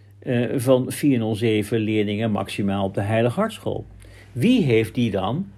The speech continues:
namens Initia met de wethouder gemaakt? Ik weet het echt niet. En Angela Horsten heeft vanaf het begin af aan van haar aanstelling steeds aangegeven dat,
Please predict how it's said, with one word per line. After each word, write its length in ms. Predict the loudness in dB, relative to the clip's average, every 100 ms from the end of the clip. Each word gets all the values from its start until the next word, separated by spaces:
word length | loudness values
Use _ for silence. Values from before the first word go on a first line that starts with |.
| -10
namens 400 | -6 -4 -4 -4
Initia 640 | -4 -2 -2 -4 -6 -6
met 180 | -4 -4
de 80 | -2
wethouder 460 | -2 -2 0 -2 -2
gemaakt? 540 | -2 -2 -4 -8 -20 -20 -20 -20 -20 -20 -16 -6
Ik 180 | -4
weet 200 | 0 -2
het 180 | -2 -8
echt 140 | -12 -14
niet. 220 | -16 -18 -20 -20 -20 -20 -12
En 180 | -2 0
Angela 420 | 2 2 2 2
Horsten 400 | 4 2 2 0
heeft 200 | 2 0
vanaf 160 | 0 -4
het 80 | -4
begin 280 | -4 -2 0
af 100 | 0
aan 220 | 0 0
van 160 | -2
haar 240 | 0 0 0
aanstelling 800 | -2 -2 -4 -4 -2 0 -2 -6 -16 -20 -16
steeds 440 | 0 4 4 2
aangegeven 880 | -4 -4 -6 -4 0 0 0 -2 4
dat, 400 | 4 4 0